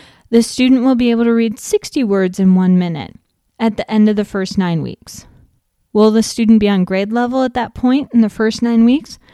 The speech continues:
No, probably not. But if you give them, give a student text that they can mostly read and start working on fluency, the student will boost their reading fluency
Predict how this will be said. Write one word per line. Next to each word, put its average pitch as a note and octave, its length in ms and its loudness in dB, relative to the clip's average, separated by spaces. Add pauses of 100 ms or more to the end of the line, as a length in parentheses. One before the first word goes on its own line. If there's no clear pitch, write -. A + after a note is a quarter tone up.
(320)
No, G#3 460 4 (140)
probably G#3 440 -4
not. A#3 340 -2 (800)
But C4 380 0
if B3+ 180 0
you A#3+ 100 0
give D#4 280 -4
them, D4 480 -2
give B3+ 200 -2
a B3+ 80 0
student A#3 480 0
text - 440 -12
that A#3+ 180 -4
they A3 140 0
can G#3 380 2 (100)
mostly G#3+ 580 0
read C4+ 500 -2
and G#3 260 2
start G#3+ 300 -2
working A3+ 380 0
on F#3+ 160 -2
fluency, C4+ 800 0 (380)
the A3+ 120 2
student B3+ 540 -2
will A#3+ 220 0
boost A#3 400 0
their A3 140 2
reading G#3 380 0
fluency A#3 680 0